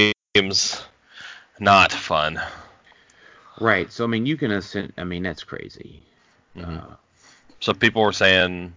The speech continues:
Speaker 1: um, "Well, just play Tri-Sentinel and it counters it." And then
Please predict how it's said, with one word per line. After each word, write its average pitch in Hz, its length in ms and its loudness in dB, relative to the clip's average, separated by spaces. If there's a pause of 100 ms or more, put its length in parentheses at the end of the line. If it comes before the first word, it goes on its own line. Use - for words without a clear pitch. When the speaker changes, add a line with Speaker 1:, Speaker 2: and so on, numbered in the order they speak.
(140)
Speaker 1:
um, 78 640 0 (140)
"Well, 80 220 -4
just - 200 -10
play 98 140 2
Tri-Sentinel 82 560 2
and 80 100 -4
it 80 60 -6
counters 92 360 0
it." 71 200 -6
And 76 140 -8
then 71 220 -8